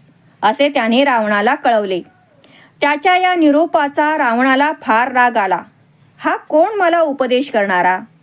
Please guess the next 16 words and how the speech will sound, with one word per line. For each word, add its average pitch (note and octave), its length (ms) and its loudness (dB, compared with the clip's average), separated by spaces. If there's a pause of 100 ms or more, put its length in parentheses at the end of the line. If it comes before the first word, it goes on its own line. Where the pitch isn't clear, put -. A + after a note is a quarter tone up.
(280)
रावण G#3+ 320 0
म्हणाला. F3+ 380 -2 (540)
आणि A#3 300 2
त्याने B3+ 460 0
रातोरात C4 720 0
आपले A3+ 360 0
सैन्य C#4 460 2
घेऊन C4+ 340 0 (460)
अलकापुरीवरच E4 920 0 (240)
हल्ला A3 260 0
केला. G3 280 -4 (1200)
कुबेराचा F#4+ 800 2
त्याने D4+ 420 -2
पूर्ण D4 340 0
पराभव B3+ 540 0
केला. G#3 240 0